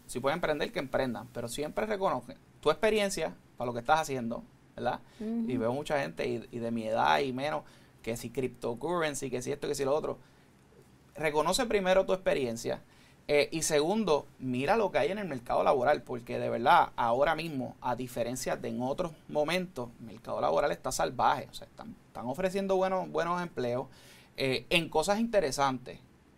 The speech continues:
Speaker 1: porque están cambiando también el tipo de perfil de, de los empleados que están pidiendo, y también hay, si, si tienes, eh, eh, eh, recursos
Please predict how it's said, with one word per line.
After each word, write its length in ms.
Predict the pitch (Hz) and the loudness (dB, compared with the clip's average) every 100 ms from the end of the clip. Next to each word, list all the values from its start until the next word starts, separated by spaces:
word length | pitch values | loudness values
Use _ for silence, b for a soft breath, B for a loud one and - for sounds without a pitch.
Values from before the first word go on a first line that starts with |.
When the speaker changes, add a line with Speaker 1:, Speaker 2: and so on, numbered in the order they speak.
| _ - | _ -10
Speaker 1:
porque 180 | 123 | -8
están 200 | 127 - | -4 -2
cambiando 440 | 135 151 151 156 156 | 0 0 0 -2 0
también 320 | 143 139 151 | -2 -2 -4
el 100 | 143 | -6
tipo 300 | 131 139 147 | -6 -4 0
de 100 | 143 | 0
perfil 400 | 139 135 143 139 | -2 -4 -6 -6
de, 340 | 139 135 - 120 | -4 -4 -6 -8
de 140 | 127 | -6
los 80 | 135 | -4
empleados 280 | 123 131 135 | -4 -6 -6
que 60 | |
están 180 | 147 143 | -8 -8
pidiendo, 460 | 135 135 127 123 123 b b b | -4 -2 -2 -4 -8 b b b
y 120 | - 135 | -8 0
también 440 | 135 131 143 180 139 | 2 2 -2 0 0
hay, 240 | 156 - - - - - - | 0 -2 -14 -20 -20 -20 -12
si, 280 | - 131 104 | -8 -6 -6
si 160 | - | -6
tienes, 340 | 131 127 160 180 - | -4 -2 -2 -4 -8
eh, 180 | 135 143 | -8 -6
eh, 300 | 135 - - - | -6 -6 -8 -12
eh, 160 | - 113 | -10 -8
recursos 460 | 135 123 135 175 | -6 -4 -2 -2